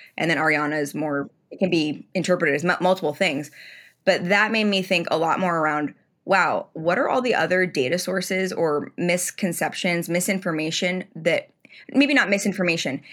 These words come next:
it's information that becomes misinformation because there wasn't a clarification tactic. And that's really what led me to the consensual technology and just making sure that we do this, uh, simple sequence of behaviors,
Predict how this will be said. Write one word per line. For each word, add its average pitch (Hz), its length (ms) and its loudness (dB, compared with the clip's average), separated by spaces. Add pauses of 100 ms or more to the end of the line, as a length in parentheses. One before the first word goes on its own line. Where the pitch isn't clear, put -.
(160)
it's 185 160 -2
information 202 640 2
that 156 160 -2
becomes 233 440 0
misinformation 170 720 -2
because 175 320 -2
there 190 100 2
wasn't 156 320 -2
a - 60 -6
clarification 147 720 -4
tactic. - 520 -12 (380)
And 185 160 2
that's 208 180 2
really 220 140 4
what 175 140 2
led 160 140 4
me 170 100 0
to 160 80 2
the 156 80 -4
consensual 151 500 -6
technology 165 840 -2 (400)
and 165 300 2
just 160 340 -2
making 170 300 0
sure 170 200 2
that 160 120 2
we 160 100 -2
do 170 180 0
this, 156 280 0 (180)
uh, 139 220 -2
simple 208 320 0
sequence 185 420 -2
of 151 80 -2
behaviors, 156 460 0